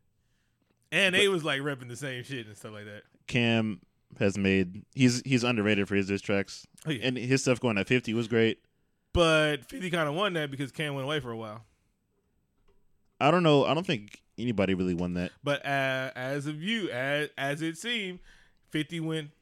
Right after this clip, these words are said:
Speaker 1: this way and Cam kinda disappeared. And
Speaker 2: I
Speaker 1: at
Speaker 2: don't
Speaker 1: this at a time where Dipset was fucking on fire.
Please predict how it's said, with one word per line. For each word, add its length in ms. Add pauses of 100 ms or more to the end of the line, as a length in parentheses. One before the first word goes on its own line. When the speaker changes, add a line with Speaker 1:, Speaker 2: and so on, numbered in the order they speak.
Speaker 1:
this 240
way 380
and 80
Cam 240
kinda 220
disappeared. 540
And 160
Speaker 2:
I 60
Speaker 1:
at 80
Speaker 2:
don't 80
Speaker 1:
this 140
at 120
a 60
time 280
where 100
Dipset 420
was 160
fucking 280
on 120
fire. 380